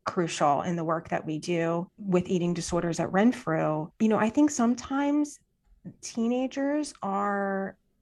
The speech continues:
hesitant to involve their family members, and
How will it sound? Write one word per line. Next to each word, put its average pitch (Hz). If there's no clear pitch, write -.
hesitant 214
to -
involve 196
their 233
family 262
members, 269
and 196